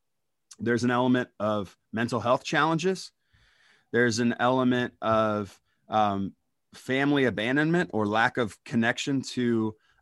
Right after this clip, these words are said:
a community that ultimately there were times where in college where if I didn't have my parents' support, I wouldn't have been able to make it as an adult. You know what I mean? I don't know if I would have been able to pay rent if my parents didn't send me that check while I was a twenty-year-old at college, you know, like, things like that, that they didn't have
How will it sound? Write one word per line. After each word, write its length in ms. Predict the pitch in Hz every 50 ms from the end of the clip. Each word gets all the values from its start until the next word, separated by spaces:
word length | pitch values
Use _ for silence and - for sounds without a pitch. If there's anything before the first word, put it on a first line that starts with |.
| _
a 80 | 113 107
community 540 | - - 123 117 120 131 139 147 151 147 143
that 320 | 117 120 110 110 - - _ _ _ _ _ -
ultimately 540 | 110 123 135 - - 156 160 135 151 156
there 160 | 143 143 143 147
were 80 | 147
times 380 | 135 - 156 147 151 151 123 127
where 300 | 143 139 139 139 131 - _ - _ _ _ _
in 160 | - 131 127
college 440 | - - 135 131 147 156 156 143 117
where 280 | 127 139 139 139 139 123
if 180 | 87 113 -
I 100 | 123 127
didn't 160 | 147 151 139 139
have 160 | 147 147 147
my 140 | 151 143 139
parents' 380 | - 151 147 151 147 147 -
support, 480 | - 123 117 - - 156 175 - - - -
I 120 | 104 120
wouldn't 200 | 143 160 156 147
have 80 | 135 117
been 120 | 131 127
able 160 | 127 113 120
to 60 | 120
make 220 | 117 120 123 120 -
it 60 | 117
as 180 | 120 117 107 120
an 80 | 117
adult. 400 | 113 110 107 113 131 147 - - _ _ _
You 140 | - 123 123
know 80 | 127
what 100 | 131 135
I 40 | 135 131
mean? 140 | 139 139
I 100 | 127 127
don't 120 | 139 156 147
know 80 | 127
if 120 | 120 110 -
I 80 | 120
would 100 | 139 151
have 60 | 139 131
been 120 | 135 127
able 120 | 120 110
to 60 | 113 92
pay 280 | - - - 123 120
rent 260 | 113 113 120 127 104
if 100 | - 107
my 120 | - 117 113
parents 400 | 107 - - 123 123 120 - -
didn't 240 | - 113 113 - -
send 240 | - - 120 120
me 100 | 120 117
that 200 | 113 117 113 -
check 300 | - - 127 120 127 -
while 140 | - 113 110
I 80 | 110 113
was 140 | 113 110 104
a 60 | 104
twenty-year-old 480 | - - 117 113 117 113 113 117 110
at 80 | 95 -
college, 300 | - 110 107 113 123 -
you 100 | 139 151
know, 100 | 156 - - - - - - _
like, 160 | - 147 143 -
things 300 | - 185 196 202 165 175
like 180 | 160 147 117 -
that, 260 | 147 156 151 - -
that 120 | 123 107 -
they 120 | 139 151
didn't 220 | 156 160 147 110
have 540 | - - 120 131 135 139 139 139 135 117 110